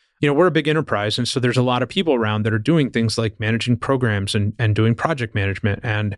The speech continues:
having meetings with different stakeholders and all this. And that's a big part of the business in any big enterprise. It, it's just part of the deal, right? It's table stakes. But having this culture of, like,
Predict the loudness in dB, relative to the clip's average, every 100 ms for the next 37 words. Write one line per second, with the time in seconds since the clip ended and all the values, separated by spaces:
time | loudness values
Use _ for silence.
0 | _ _ _ _ -4 -2 -2 -2 0 -2
1 | -2 -4 -4 -4 -4 -4 -4 -4 -2 0
2 | 2 0 0 0 0 -2 -2 -4 -2 -4
3 | -2 -4 -2 -2 -2 -2 -2 0 0 0
4 | 0 0 0 0 -2 -4 -6 -4 -2 -2
5 | 0 -2 -2 -6 -4 -6 -6 -4 -4 -4
6 | -4 -2 0 0 0 -4 -4 -4 -8 -8
7 | -6 -8 -8 _ _ _ -2 -2 -2 _
8 | -8 -2 0 0 -2 -4 -2 -2 0 -2
9 | 0 -4